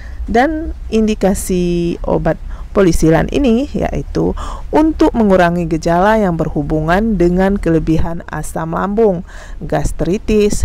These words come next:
tukak lambung, tukak usus dua belas jari, dengan gejala seperti mual, nyeri ulu hati, nyeri lambung, kembung, dan perasaan penuh pada lambung.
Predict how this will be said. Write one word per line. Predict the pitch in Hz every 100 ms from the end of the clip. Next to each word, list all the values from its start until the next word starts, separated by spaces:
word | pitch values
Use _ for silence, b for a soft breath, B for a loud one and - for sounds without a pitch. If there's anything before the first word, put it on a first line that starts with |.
| -
tukak | - 151 - -
lambung, | 165 196 220 214 208 214 - B B
tukak | - 160 160 -
usus | 165 165 170 165 -
dua | 151 160 156
belas | 151 151 -
jari, | 190 214 208 220 - B B -
dengan | 220 277 302
gejala | 185 175 165 165
seperti | - 147 151
mual, | 151 185 240 226 214 220 233
nyeri | 196 160 -
ulu | 156 156
hati, | 156 220 - 220 302 - -
nyeri | 175 170 160
lambung, | 170 185 165 165 240 B B B B
kembung, | - 190 196 254 269
dan | 185 175 202 226
perasaan | - 165 156 - - 156 160
penuh | 170 190 202 - -
pada | 160 160 151
lambung. | 143 143 143 139 139 147